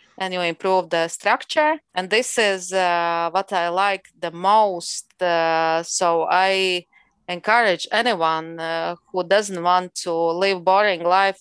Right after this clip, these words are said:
with technology catalogs, uh, to go for science and to go for a university and academia. But I'm not saying that the business is bad, of course.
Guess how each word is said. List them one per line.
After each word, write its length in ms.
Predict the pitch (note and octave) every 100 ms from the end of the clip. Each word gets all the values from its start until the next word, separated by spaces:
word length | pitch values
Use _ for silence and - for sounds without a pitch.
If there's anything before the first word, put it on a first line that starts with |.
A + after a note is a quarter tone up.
| -
with 280 | E3+ E3 - -
technology 600 | E3+ - G#3 C4 F3+ F3 D#3+
catalogs, 960 | F#3 - G3 E3+ D#3 D#3+ - - -
uh, 260 | F3+ E3 E3 F3+
to 80 |
go 180 | F3+ G#3
for 180 | G#3 F3+
science 600 | - F#3+ F#3+ E3 D#3 -
and 100 | E3
to 80 | E3+
go 220 | F#3 F3+
for 240 | - E3+ E3
a 260 | E3 E3
university 680 | F3 E3+ D#3+ F3+ - F3 E3
and 120 | D#3+
academia. 760 | E3 - D#3+ E3+ F3 D3+ D3+ F#3+ _ -
But 140 | F#3+
I'm 120 | G3+
not 160 | A3+ -
saying 240 | A#3 F#3
that 120 | F3+
the 80 | F3+
business 460 | F3 G#3+ E3 D3+ -
is 120 | D#3+
bad, 220 | E3+ E3+
of 140 | E3+ -
course. 440 | - - - -